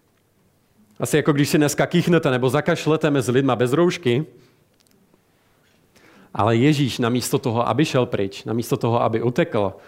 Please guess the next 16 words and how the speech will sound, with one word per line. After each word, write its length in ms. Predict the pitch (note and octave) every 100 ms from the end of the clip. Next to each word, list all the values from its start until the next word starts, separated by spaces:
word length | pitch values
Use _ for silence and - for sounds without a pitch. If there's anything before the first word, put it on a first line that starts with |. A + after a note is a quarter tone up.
| - -
tak 260 | A2+ A2
jde 160 | A2+ A2
přímo 640 | - - C#3+ C#3 G#2 F#2+ -
k 40 |
tomu 200 | A2+ G#2
člověku. 640 | - - G2 G2+ - F2+ - _ _ _ _ _ _ - - _ - - _ _ _ _ _ _ - - - - - - - _ -
Lidé, 180 | B2+ C3
kteří 220 | C#3 C#3+
toto 200 | D3 C3+
viděli, 300 | C3 C3+ B2+
si 120 | C#3+
museli 320 | B2+ C3 B2+
říkat, 400 | A#2+ C3 B2+ C3+
že: 180 | A2+ A2
„Tyjo, 360 | A2 A2+ G#2+ A2
tak 180 | -